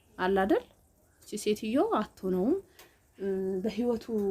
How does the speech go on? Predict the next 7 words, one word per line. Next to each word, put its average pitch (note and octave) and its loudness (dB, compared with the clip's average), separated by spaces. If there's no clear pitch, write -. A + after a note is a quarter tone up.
እጅግ F#3+ -4
በጣም G3 -8
ልትጎዳው G3 0
ትችላለች። E3+ -4
አንድ G#3+ 0
የተነሳባት G#3 -6
ቀን፣ F#4 2